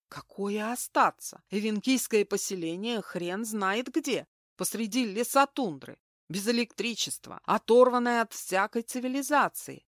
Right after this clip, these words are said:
Половина населения пьёт, половина браконьерством занимается. Где тут место москвичу?» «Хочу!» —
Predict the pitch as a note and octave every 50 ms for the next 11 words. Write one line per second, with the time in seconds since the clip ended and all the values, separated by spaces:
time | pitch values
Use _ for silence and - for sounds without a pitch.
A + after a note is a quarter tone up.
0 | _ _ _ _ _ F3+ G3+ A3+ A#3 A3+ B3 C4 B3 A#3 A3 G#3+ G#3 - - A3
1 | A#3+ B3 A#3 A#3+ B3 B3 A#3+ _ - A#3+ A#3 A#3+ A3+ E3 A#2+ - - - _ -
2 | E3+ F3+ F#3+ F#3+ G3 A3+ A#3 A#3 A#3 G#3+ A#3 A#3 - B3 B3 B3+ C4 C#4 C#4 A#3
3 | - - - D#3+ D#3 D3+ D3+ D#3+ E3 D#3+ D#3 D#3 D3+ C#3 C3+ C3+ - - - C3+
4 | - - F3 D#3+ F#3+ G#3 F#3+ C#4+ D#4 D4+ - D4+ - - D4+ D#4+ C#4 G#3+ - -
5 | E3 E3 F3 F3+ - - A3 B3 C4+ - - - - - _ _ _ _ _ _
6 | _ _ _ _ _ _ _ _ _ _ _ - - - A#3 C4+ - - - -
7 | D#4 C#4+ F#3+ C3+ -